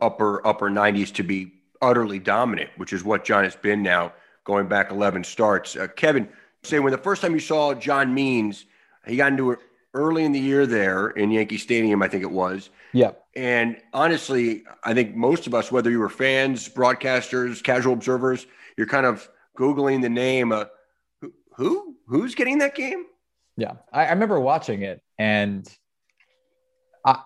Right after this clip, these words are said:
Speaker 2: I, I ha-, had done a few spring training games. I, I don't remember John pitching in any of them. He may have,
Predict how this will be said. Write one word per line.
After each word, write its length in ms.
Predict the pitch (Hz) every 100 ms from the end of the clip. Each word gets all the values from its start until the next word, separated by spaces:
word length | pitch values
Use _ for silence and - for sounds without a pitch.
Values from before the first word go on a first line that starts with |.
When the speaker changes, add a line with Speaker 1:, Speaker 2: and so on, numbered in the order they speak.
| -
Speaker 2:
I, 320 | 151 185 156 -
I 180 | 135 170
ha-, 340 | 185 - 127
had 240 | 151 147
done 180 | 120 131
a 60 | 123
few 320 | - 135 135
spring 520 | 127 - - 131 120
training 400 | - 123 123 127
games. 400 | 110 110 107 107 -
I, 240 | 110 110 - -
I 100 | 120
don't 420 | 110 120 117 -
remember 380 | 113 113 113 110
John 380 | 113 113 110
pitching 360 | 104 - 117 123
in 60 | 110
any 160 | 120
of 80 | 131
them. 120 | 160
He 200 | 143 160
may 200 | 156 165
have, 300 | 165 107 107